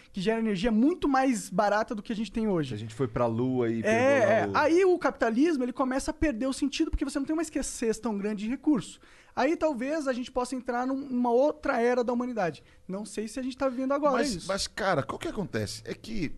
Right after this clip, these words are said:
Speaker 3: a história, ela, ela não para nunca. Tudo tá rolando, todo dia. Hoje é diferente de ontem, amanhã vai ser diferente de hoje. O que a gente vê hoje pode não ser o que a gente vai ver depois de amanhã,
Speaker 1: Claro.
Speaker 3: certo?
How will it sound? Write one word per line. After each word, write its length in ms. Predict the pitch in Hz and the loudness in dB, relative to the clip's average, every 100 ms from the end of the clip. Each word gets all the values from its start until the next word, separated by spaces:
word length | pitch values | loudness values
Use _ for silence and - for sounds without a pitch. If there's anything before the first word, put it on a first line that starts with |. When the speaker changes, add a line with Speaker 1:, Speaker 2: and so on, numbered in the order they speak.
| - - - - - - | -12 -20 -20 -20 -14 -6
Speaker 3:
a 80 | |
história, 560 | 190 - - 180 214 160 | -6 -6 -2 -2 0 -2
ela, 460 | 135 165 208 - - | -2 -2 0 0 0
ela 240 | 175 202 | 0 -2
não 80 | 226 | -4
para 260 | - - - | -6 -6 -4
nunca. 300 | 220 170 160 | -4 -4 -8
Tudo 240 | 196 202 | -10 -8
tá 100 | 254 | -4
rolando, 360 | 262 240 170 147 | -2 -2 -2 -4
todo 260 | 220 269 | -6 -6
dia. 320 | 185 147 123 92 - - - | -6 -4 -4 -6 -14 -14 0
Hoje 300 | 175 208 196 | 2 2 0
é 40 | |
diferente 440 | - 180 170 151 | -2 -4 -4 -8
de 120 | 143 123 | -4 -2
ontem, 280 | 131 165 | 0 -2
amanhã 180 | 156 139 | -2 -2
vai 100 | 143 | -2
ser 140 | 131 143 | -4 -6
diferente 400 | - 127 123 127 | -4 -4 -4 -6
de 160 | 113 | -4
hoje. 380 | 110 123 143 147 - - | -2 -2 -4 -8 -14 -20
O 80 | - | -10
que 80 | 214 | -4
a 20 | |
gente 220 | 196 196 | -2 -2
vê 120 | 170 156 | -2 0
hoje 280 | 156 190 | 2 0
pode 200 | - 190 | 0 -4
não 80 | 190 | -4
ser 140 | 190 196 | -4 -4
o 60 | |
que 80 | 190 | -4
a 40 | |
gente 80 | 196 | -6
vai 120 | 185 | -4
ver 120 | 156 180 | -2 -2
depois 280 | 180 190 | -4 -6
de 60 | 175 | -4
amanhã, 320 | 208 190 135 135 - - | -4 -2 -4 -4 -14 -8
Speaker 1:
Claro. 160 | 165 | -2
Speaker 3:
certo? 240 | 170 170 | -2 -2